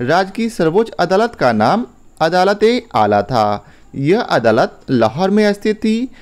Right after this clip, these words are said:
रंजीत सिंह स्वयं उसके प्रधान न्यायाधीश थे। अब अगला प्रश्न है, रंजीत सिंह ने सुप्रसिद्ध कोहिनूर हीरा प्राप्त किया था किससे? तो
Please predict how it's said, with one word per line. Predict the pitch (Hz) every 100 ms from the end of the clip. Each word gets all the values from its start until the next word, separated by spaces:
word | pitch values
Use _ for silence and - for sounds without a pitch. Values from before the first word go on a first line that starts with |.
| - -
रंजीत | 127 160 180 240
सिंह | 240 233 226
स्वयं | - 226 247 -
उसके | 127 - 202
प्रधान | 202 123 113 120 208 320 - - - - 196
न्यायाधीश | 208 175 190 240 156 117 -
थे। | - 117 110 107 - - _ _ - - - - _ - - - _ -
अब | 104
अगला | 107 127
प्रश्न | 147 156 165
है, | 156 202 - - 135
रंजीत | 127 156 160 240
सिंह | 226 - 123
ने | 117 117 208 -
सुप्रसिद्ध | - 175 139 131 117 226 220
कोहिनूर | - 165 151 202 214
हीरा | 127 117 123 214 - - - -
प्राप्त | 113 110 123 -
किया | 180
था | 202 220
किससे? | 214 127 107 - 208 320 - - -
तो | 156 165 320